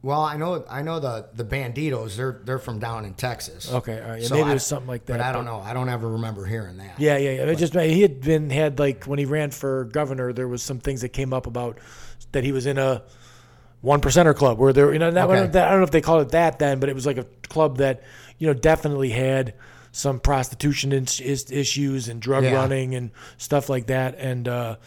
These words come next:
Speaker 2: you know, they were trying to disqualify him from being governor because of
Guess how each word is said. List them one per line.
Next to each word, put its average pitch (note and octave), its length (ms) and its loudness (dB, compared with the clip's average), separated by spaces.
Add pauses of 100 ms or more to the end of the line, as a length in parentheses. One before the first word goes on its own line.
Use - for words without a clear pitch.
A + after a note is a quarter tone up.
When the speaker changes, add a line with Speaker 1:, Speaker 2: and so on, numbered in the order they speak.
(220)
Speaker 2:
you C#3 60 -6
know, C#3 40 0
they C#3+ 140 2
were C3+ 100 0
trying C#3+ 200 -2
to B2+ 60 -4
disqualify B2+ 680 -2
him A#2 160 -12
from B2 260 -8
being A#2 460 -8
governor B2+ 380 -4
because A2+ 500 -6
of A2 200 -12